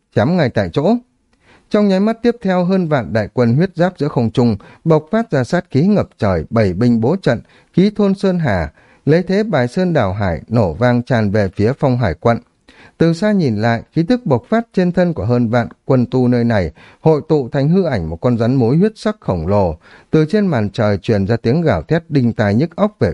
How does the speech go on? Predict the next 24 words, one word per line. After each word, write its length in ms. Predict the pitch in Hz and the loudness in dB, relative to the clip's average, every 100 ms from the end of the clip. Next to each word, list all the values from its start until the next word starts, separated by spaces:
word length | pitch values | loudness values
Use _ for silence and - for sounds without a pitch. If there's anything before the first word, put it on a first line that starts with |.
| - | -2
phía 180 | 107 | -2
Phong 240 | 131 135 120 | 0 0 0
Hải 180 | 110 78 | 0 -2
quận. 220 | - 113 - _ _ - - - | 0 -2 -4 _ _ -20 -20 0
Tiếng 180 | 175 220 | 2 2
gào 240 | 185 127 | 2 2
làm 240 | 123 123 | 0 0
bùng 240 | 143 139 131 | 0 0 0
nổ 240 | 120 85 | 0 -2
hư 160 | 131 196 | 0 0
vô, 340 | 180 190 185 - _ | 0 0 0 -4 _
hình 240 | 143 139 123 | 0 2 0
thành 240 | 127 120 | 0 0
gió 200 | 110 120 | 0 0
lốc. 180 | 196 240 - _ _ | 0 0 -6 _ _
Trong 160 | - 214 | -2 0
khoảng 200 | 190 101 | 0 -2
thời 160 | 104 101 | -2 0
gian 220 | 117 113 | 0 0
ngắn, 280 | 101 170 214 | 0 0 0
đại 180 | 120 90 | -2 0
địa 200 | 117 - - | 0 -2 -2
chấn 200 | 127 208 | -2 2
động, 160 | 170 | 0